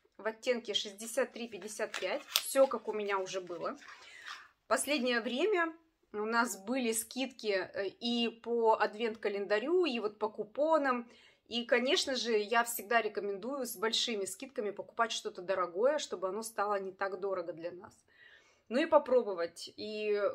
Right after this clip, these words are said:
к-, взяла тинт, потому что я всегда сравнивала тинт с, э, сывороткой Неосерум.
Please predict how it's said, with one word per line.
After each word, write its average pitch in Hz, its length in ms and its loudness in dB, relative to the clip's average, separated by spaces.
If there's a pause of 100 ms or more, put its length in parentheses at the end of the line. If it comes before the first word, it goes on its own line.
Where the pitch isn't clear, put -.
(140)
к-, - 100 -16
взяла 240 420 4
тинт, 330 340 -2
потому 233 280 -2
что - 160 -4
я 226 160 2
всегда 233 340 0
сравнивала 190 720 4 (840)
тинт 214 380 -2
с, - 340 -6
э, 196 420 4 (1160)
сывороткой 240 600 4
Неосерум. 220 640 0